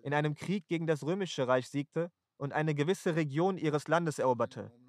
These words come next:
Die Ungläubigen Mekkas nahmen den Sieg der Perser als ein gutes Vorzeichen für sich an.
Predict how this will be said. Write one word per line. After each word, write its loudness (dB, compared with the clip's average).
Die -8
Ungläubigen 2
Mekkas 0
nahmen 2
den -2
Sieg -4
der 2
Perser 4
als 4
ein 0
gutes -4
Vorzeichen 2
für -8
sich -10
an. -12